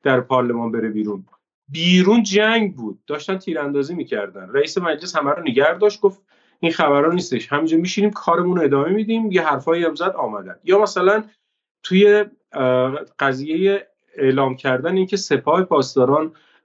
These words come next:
اه، تروریستی توسط آمریکا، یه دفعه تمام نمایندگان لباس پاسداری پوشیدن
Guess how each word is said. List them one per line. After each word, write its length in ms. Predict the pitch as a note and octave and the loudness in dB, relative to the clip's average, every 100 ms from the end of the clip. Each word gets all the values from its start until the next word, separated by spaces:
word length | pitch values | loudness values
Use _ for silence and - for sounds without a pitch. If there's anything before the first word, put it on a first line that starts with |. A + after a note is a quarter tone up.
| B2 | 0
اه، 240 | A#2 A2 | 2 2
تروریستی 600 | G#2+ - B2 A#2+ A#2 B2+ | -2 0 4 4 4 0
توسط 440 | A#2+ B2 A#2 A#2+ B2+ | 4 2 2 -2 0
آمریکا، 640 | A#2+ A#2+ A#2 A2+ D3 F#3+ | 2 2 0 2 2 2
یه 220 | F3+ C#3+ | 2 2
دفعه 200 | C#3+ D#3 | 2 -2
تمام 420 | F#3 D3 D3+ F#3 | -4 -2 2 4
نمایندگان 640 | G#3 E3+ D#3 D3+ D3 D3 F#3+ | 4 2 0 -2 -4 -2 2
لباس 340 | D#3 E3 - | 2 0 -2
پاسداری 580 | - - C#3+ - D3+ E3 | -4 0 0 0 0 0
پوشیدن 560 | F#3+ G#3 A3 G#3+ A3 | -2 -8 -2 0 0